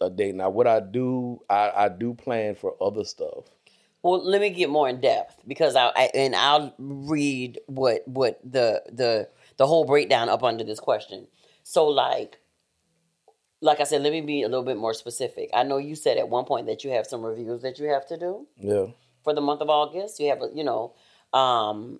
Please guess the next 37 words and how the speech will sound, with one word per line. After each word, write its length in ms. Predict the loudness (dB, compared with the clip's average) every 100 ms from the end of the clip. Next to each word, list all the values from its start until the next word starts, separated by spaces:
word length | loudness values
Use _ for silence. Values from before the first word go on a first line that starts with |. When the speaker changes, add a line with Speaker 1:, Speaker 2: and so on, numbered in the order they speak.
| 0
Speaker 2:
is 200 | 2 4
that 220 | 2 4
gonna 180 | 0 0
be 100 | -2
a 80 | 0
part 260 | 2 2
of 120 | 2
your 100 | 0
next 300 | 0 -2 -6
week? 320 | -8 -10 -10 _ _ _ _ _ _
Speaker 1:
It 100 | -10
need 280 | -6 -4 -4
to 60 | -6
be. 140 | -6
Speaker 2:
You, 260 | -4 -4 -2
that 240 | -2 -2 -4
you 380 | -10 -10 -4 0
are 160 | 2
gonna 240 | 2 -2 0
work 240 | 0 0
on 140 | -2
those? 420 | 0 0 0 -4 -4
'Cause 140 | 0
Speaker 1:
It 40 |
Speaker 2:
I 60 | 2
Speaker 1:
need 60 | 2
to 80 |
Speaker 2:
know, 80 | 2
Speaker 1:
be 80 | 2
a 60 | 2
part 260 | 2 2
of 60 | 2
this 160 | 2 2
Speaker 2:
you 60 |
Speaker 1:
week. 80 | 0
Speaker 2:
know, 220 | 2 2
like, 380 | 2 0 0 -4